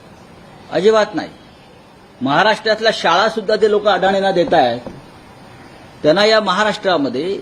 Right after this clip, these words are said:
दसरा मेळावा शिवसेनेच्या नावाखाली घ्यायचा काही अधिकार नाही. त्यांनी खरं म्हणजे धर्मवीर सिनेमा गुजरातीमधून काढायला पाहिजे.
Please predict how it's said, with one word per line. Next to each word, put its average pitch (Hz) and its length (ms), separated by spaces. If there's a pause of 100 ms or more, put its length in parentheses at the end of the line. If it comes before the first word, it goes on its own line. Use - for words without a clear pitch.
दसरा 156 420
मेळावा 170 460
शिवसेनेच्या 165 640
नावाखाली 143 480
घ्यायचा 135 320
काही 113 260
अधिकार 95 280
नाही. - 200 (1000)
त्यांनी 202 220
खरं 170 180
म्हणजे 208 200
धर्मवीर 160 420
सिनेमा 190 300
गुजरातीमधून 196 640
काढायला 127 280
पाहिजे. 87 320